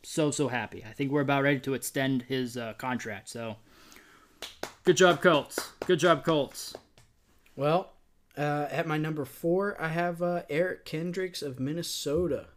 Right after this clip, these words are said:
Speaker 1: Hey.
Speaker 2: Um, you know, he's played, <sighs> God damn.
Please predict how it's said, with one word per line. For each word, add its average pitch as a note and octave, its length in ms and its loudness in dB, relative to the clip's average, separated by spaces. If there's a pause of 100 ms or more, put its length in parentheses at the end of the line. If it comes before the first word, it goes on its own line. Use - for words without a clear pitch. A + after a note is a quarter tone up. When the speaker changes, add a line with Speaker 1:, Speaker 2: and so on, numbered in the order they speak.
(160)
Speaker 1:
Hey. D3 1000 2 (420)
Speaker 2:
Um, C3+ 600 -2
you C#3 120 0
know, C#3+ 480 -2 (1500)
he's D#3+ 380 -4
played, E3 560 2 (220)
<sighs> - 200 -20
God C#3 300 -8
damn. G#2+ 360 -10